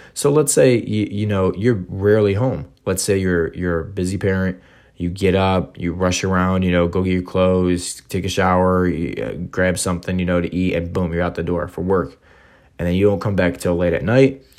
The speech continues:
um, or the evenings. You have dinner with your kids, you know, sit down, watch a movie, whatever the case may be, uh, and then you go to sleep. So it's like, what if that vision board is around in your office or your basement,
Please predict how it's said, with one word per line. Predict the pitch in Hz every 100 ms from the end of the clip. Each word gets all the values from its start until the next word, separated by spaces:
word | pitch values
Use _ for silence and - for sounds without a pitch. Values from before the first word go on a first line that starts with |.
| - - _
um, | 92 92 87 85
or | 87
the | 82 -
evenings. | 120 135 131 123 120
You | 85
have | 85
dinner | 101 98
with | 87
your | 73
kids, | - 120 123 113 117 -
you | 95
know, | 90 85
sit | - -
down, | 92 92
watch | 82 78
a | 85
movie, | 95 123 123 120 110 98 -
whatever | 101 95
the |
case | 95 90 -
may | 87
be, | 90 101 92 - - - _ -
uh, | 92
and | 90 107
then | 120
you |
go | 120 117
to |
sleep. | 87 - 139 - - _ _ _ _
So | - 104
it's | 95
like, | 104 90
what | 95 107
if | 131
that | 139 107
vision | 95 101 101
board | 92 95 92
is | 85
around | 87 90 90 87
in | 85
your | 80 -
office | 90 90 101 90 90
or |
your | 85
basement, | 85 92 90 95 92 85